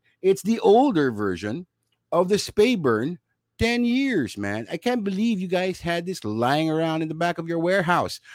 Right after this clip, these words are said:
The tax stamp is from twenty ten. This is not available anywhere else in the world, but you can get it from Liquor dot P H. Get the older Speyburn ten for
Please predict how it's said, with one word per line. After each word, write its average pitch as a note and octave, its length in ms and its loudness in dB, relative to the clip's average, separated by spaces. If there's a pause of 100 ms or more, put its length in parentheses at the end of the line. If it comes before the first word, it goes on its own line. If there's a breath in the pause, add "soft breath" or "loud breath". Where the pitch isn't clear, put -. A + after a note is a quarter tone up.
(100)
The D3 80 -8
tax - 380 -2
stamp C#3 320 -2
is C3 120 -6
from C#3 420 -2
twenty A2+ 600 -6 (380)
ten. A2 300 -6 (440 soft breath)
This D#3 300 -2
is A#2+ 160 -14
not D3 400 0
available A2 720 -2 (100)
anywhere C3+ 600 -2
else C#3+ 340 -2
in G#2+ 80 -6
the E2+ 100 -10
world, D3 520 -2 (720 soft breath)
but D3+ 160 -2
you D#3+ 80 -4
can D#3+ 160 -10
get C#3+ 180 0
it A#2+ 140 -4 (180)
from E3 240 -4
Liquor C#3+ 280 -2
dot - 340 -10
P D#3 240 -6
H. A3+ 400 -4
Get C3+ 140 -4
the A#2+ 80 0
older A#2 200 0
Speyburn A#2 600 -2
ten D3 340 0
for F#2+ 260 -10